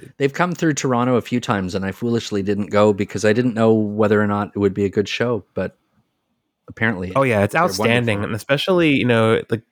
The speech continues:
Speaker 2: 'cause th-, they're, they're also play a really crowd-pleasing show now. I think when they first were playing live, it took them a while to kind of figure out, like, well, what songs worked and which ones didn't, because a lot of the songs they were playing were never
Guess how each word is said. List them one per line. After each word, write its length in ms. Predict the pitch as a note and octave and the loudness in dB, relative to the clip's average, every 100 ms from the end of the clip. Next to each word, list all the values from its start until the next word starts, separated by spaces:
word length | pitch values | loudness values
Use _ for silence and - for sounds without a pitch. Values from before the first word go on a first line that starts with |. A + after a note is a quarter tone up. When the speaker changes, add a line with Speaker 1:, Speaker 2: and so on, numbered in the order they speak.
| - | -6
Speaker 2:
'cause 180 | C3+ C3 | -4 -4
th-, 200 | - - | -2 0
they're, 200 | D#3 E3+ - | 0 0 0
they're 160 | E3 | 0
also 240 | F3+ G3+ F#3+ | 0 0 -2
play 220 | D3 E3+ | 0 0
a 80 | C#3 | 2
really 220 | B2+ B2+ | 2 2
crowd-pleasing 840 | - - A2+ A2+ G#2+ B2+ A#2 G#2+ G2 | -2 -2 0 0 0 0 0 0 -4
show 340 | - B2 A2 | 0 2 2
now. 340 | G#2+ - - - - - - - | 2 -2 -6 -12 -16 -20 -20 -8
I 80 | A2+ | -4
think 320 | B2 C#3+ B2+ _ _ _ - - | 0 0 -4 _ _ _ -20 -4
when 140 | C3+ | 0
they 120 | B2+ B2 | 0 0
first 420 | - E3 E3+ - | 0 -2 -2 -2
were 120 | C3 | -4
playing 560 | - - C3 A#2+ A2+ G#2 | -4 -4 0 2 0 0
live, 680 | G#2 G#2 G2+ G2+ G2 - _ | 0 0 0 -4 -8 -18 _
it 120 | A2+ | -12
took 180 | - D#3 | -6 -2
them 140 | G#3 D3 | 2 2
a 40 | |
while 380 | G#2 G#2+ A2 G#2+ | 2 2 2 0
to 60 | |
kind 180 | A2 G2+ | -2 -4
of 60 | G2+ | -6
figure 340 | - G#2+ G#2+ | -6 -2 -2
out, 100 | G#2+ | -2
like, 160 | A#2 A2 | -6 -4
well, 160 | G#2+ | -2
what 160 | G#2 G2+ | 0 -2
songs 600 | - A2 G#2+ G#2+ G#2+ - - | -4 -2 -2 -4 -10 -14 -6
worked 440 | A2 A2+ A2 - | 2 2 2 -8
and 120 | A2+ | -2
which 160 | G#2+ - | -2 0
ones 180 | G#2+ F#2 | -4 -2
didn't, 400 | - A#2+ A2 - | -2 0 -2 -6
because 320 | - - G#2 | -8 -6 -6
a 60 | A2 | 0
lot 160 | G#2+ | 0
of 60 | G#2 | 0
the 60 | |
songs 300 | G#2+ A#2 A2 | -6 -6 -4
they 80 | G2+ | -2
were 100 | G#2 | -2
playing 380 | G2+ A#2+ G#2 G2+ | -2 -2 0 -2
were 120 | G2 | -2
never 340 | G#2 G2 G2+ | -2 -2 -4